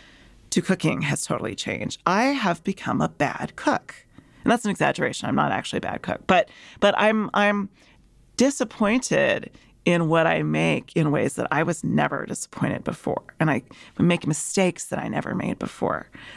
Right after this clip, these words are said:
Um, and it was driving me crazy until I realized the huge difference between, you know, me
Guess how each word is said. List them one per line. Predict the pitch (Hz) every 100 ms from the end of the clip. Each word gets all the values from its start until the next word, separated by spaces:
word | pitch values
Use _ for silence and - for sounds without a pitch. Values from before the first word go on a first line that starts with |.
| - -
Um, | 185 117 -
and | 160
it |
was | - -
driving | - - - 180
me | 214
crazy | - 302 339 208 -
until | 254 -
I | 165
realized | 160 151 180 180 160 151 - - - - - _ -
the | 180
huge | - 202 254 254
difference | 185 196 160 151 -
between, | - 147 - 160 151 143
you | 151
know, | -
me | 151 156 151 151 160